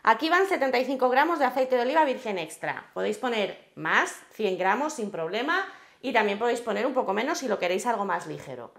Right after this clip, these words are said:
De nuevo, desde cocción personalizada o las tres ruedecitas principales,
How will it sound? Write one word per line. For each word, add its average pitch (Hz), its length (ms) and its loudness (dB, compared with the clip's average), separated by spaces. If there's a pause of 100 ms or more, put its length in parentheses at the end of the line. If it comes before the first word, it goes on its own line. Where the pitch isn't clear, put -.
De 220 220 0
nuevo, 254 320 4
desde 202 280 -2
cocción 220 340 0
personalizada 226 1000 0
o 240 280 4
las 160 260 -2
tres 214 220 -2
ruedecitas 202 580 -4
principales, 240 880 0